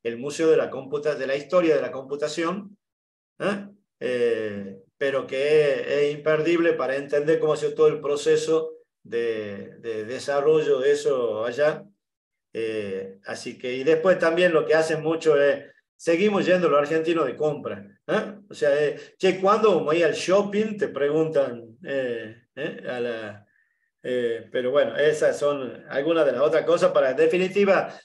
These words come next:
terminar conformando grupos que después también acá sigan nucleados de alguna manera y podamos seguir construyendo cosas juntos. Ese también es, es otra de las ideas. ¿Mm? Eh,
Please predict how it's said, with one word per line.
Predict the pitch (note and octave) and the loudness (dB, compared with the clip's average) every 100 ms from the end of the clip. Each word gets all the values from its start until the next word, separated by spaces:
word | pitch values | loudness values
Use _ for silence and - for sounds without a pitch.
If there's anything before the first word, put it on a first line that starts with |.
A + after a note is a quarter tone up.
| - | -2
terminar | D#3+ E3+ F#3 F#3 | 0 2 2 2
conformando | E3 D#3+ F3 F3+ E3+ | 0 0 2 2 4
grupos | D#3 F#3 F#3+ E3+ | 4 2 2 0
que | C#3+ | 2
después | C#3+ D3 E3+ E3 | 0 2 2 4
también | D#3+ D#3+ F3 | 2 0 0
acá | D#3+ D#3+ E3+ F3 F3+ - _ _ | 0 0 0 0 -4 -12 _ _
sigan | - D#3+ D#3 C3+ | -2 2 2 0
nucleados | D3+ D#3 D#3+ E3 D#3+ | -6 -2 2 4 4
de | C#3 | 4
alguna | C#3+ D3+ D3 | 0 0 -2
manera | D3 D#3+ D#3 D#3 - - _ _ | -2 2 4 2 -2 -12 _ _
y | C3 | -14
podamos | A#2 C#3 D#3 D#3 C#3 | -4 0 2 2 0
seguir | D3 D#3 | 0 -2
construyendo | C#3+ C#3 C#3+ D3 D#3 | -4 -6 -2 0 0
cosas | B2 C#3+ C3+ | -2 -4 -4
juntos. | E3+ D#3 - G#2 - _ | -4 -4 -6 -16 -20 _
Ese | - C3+ C3+ | -12 -8 -8
también | C3+ C3 C3+ C3+ | -8 -8 -6 -6
es, | B2 A#2+ G#2+ - _ | -6 -8 -10 -16 _
es | A#2+ | -8
otra | B2 C3+ C3 | -4 -4 -4
de | A#2 | -8
las | G#2+ | -8
ideas. | A#2 C3+ G#2+ G2+ _ _ _ | -8 -6 -8 -10 _ _ _
¿Mm? | C#3 G3+ G3+ - _ _ _ _ _ _ _ _ _ _ _ _ _ _ _ _ _ _ _ _ | -12 -12 -14 -20 _ _ _ _ _ _ _ _ _ _ _ _ _ _ _ _ _ _ _ _
Eh, | B2+ C3+ C3 A#2+ A2+ G#2+ G#2 | -2 0 0 -4 -6 -8 -14